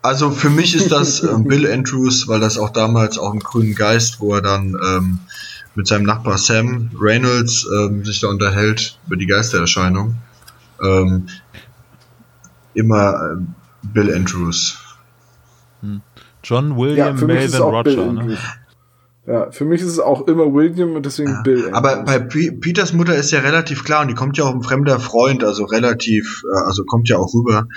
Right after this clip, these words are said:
Speaker 1: also dass es eine Hausfrau ist und keine Ahnung was. Aber bei Bobs Mutter, ähm, da hat mir auch Kari Erloff geschrieben, ähm, auch grad, wo du auf Straße des Grauens und so weiter, ich, hat sie ja auch verfasst,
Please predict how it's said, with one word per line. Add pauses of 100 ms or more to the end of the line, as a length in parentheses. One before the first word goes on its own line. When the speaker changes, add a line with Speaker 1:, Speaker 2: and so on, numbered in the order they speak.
(400)
Speaker 1:
also
dass
es
eine
Hausfrau
ist
und
keine
Ahnung
was. (300)
Aber
bei
Bobs
Mutter, (540)
ähm,
da
hat
mir
auch
Kari
Erloff
geschrieben, (1080)
ähm,
auch
grad,
wo
du
auf
Straße
des
Grauens
und
so
weiter,
ich,
hat
sie
ja
auch
verfasst,